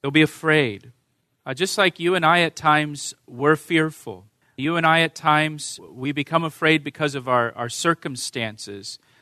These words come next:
We feel overwhelmed at times because of the things that come into our lives. We feel anxious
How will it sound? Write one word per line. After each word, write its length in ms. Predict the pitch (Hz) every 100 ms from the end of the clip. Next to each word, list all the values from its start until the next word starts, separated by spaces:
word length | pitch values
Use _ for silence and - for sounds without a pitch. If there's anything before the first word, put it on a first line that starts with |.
| _
We 140 | 139
feel 320 | 135 165 156 151
overwhelmed 800 | 147 143 147 151 127 98 98 - _ _ -
at 160 | 135
times 440 | - 143 127 120 -
because 340 | 127 139 131
of 80 | 123
the 100 | 123
things 460 | - 147 139 131 -
that 180 | 127
come 180 | - 135
into 300 | 139 139 143
our 100 | 127
lives. 400 | 120 123 113 104
We 120 | 120
feel 260 | 113 147 -
anxious 760 | 147 147 - - 95 - -